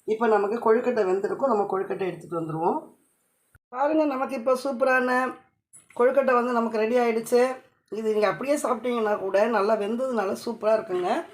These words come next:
இருந்தாலும் நாம வந்து ஒரு ஆவி காட்டி எடுத்துட்டு வந்துடலாம்.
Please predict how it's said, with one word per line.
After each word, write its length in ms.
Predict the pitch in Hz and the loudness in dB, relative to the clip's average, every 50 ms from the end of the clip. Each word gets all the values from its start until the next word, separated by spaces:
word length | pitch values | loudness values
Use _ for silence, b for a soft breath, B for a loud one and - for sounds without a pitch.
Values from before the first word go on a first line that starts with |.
| B B B B B B B B B B | B B B B B B B B B B
இருந்தாலும் 460 | - 214 247 262 254 240 247 262 247 | -6 -4 -4 0 0 0 2 2 2
நாம 220 | 220 208 214 214 214 | 0 2 2 2 2
வந்து 180 | 214 240 254 254 | 2 2 2 2
ஒரு 120 | 220 202 | 4 4
ஆவி 220 | 185 185 196 208 202 | 2 2 0 -2 -2
காட்டி 280 | - 196 185 170 180 | -4 -4 -4 -2 -4
எடுத்துட்டு 300 | 175 - 185 175 180 185 | -6 -6 -8 -10 -8 -6
வந்துடலாம். 440 | 180 180 170 165 170 170 190 254 320 | -4 -4 -4 -4 -4 -2 -2 -2 -4